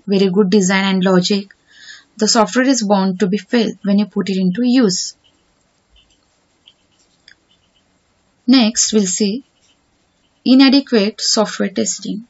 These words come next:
See, once you start developing the software, you also start testing it. Software engineers or the testers do not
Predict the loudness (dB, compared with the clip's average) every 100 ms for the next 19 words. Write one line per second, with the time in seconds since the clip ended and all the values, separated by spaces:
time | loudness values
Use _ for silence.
0 | _ _ _ _ _ _ -14 -8 -6 0
1 | 2 2 2 0 2 4 6 4 4 2
2 | 0 0 -4 -6 -6 -8 -8 -10 _ -20
3 | -20 _ -2 0 2 0 0 0 0 2
4 | 0 -2 -12 _ _ _ 0 2 4 4
5 | 4 -2 -12 _ _ _ _ _ _ _
6 | _ _ _ -6 0 0 2 6 8 6
7 | 6 2 0 -2 -2 -2 0 0 0 0
8 | -2 -2 -4 -4 0 2 4 2 -2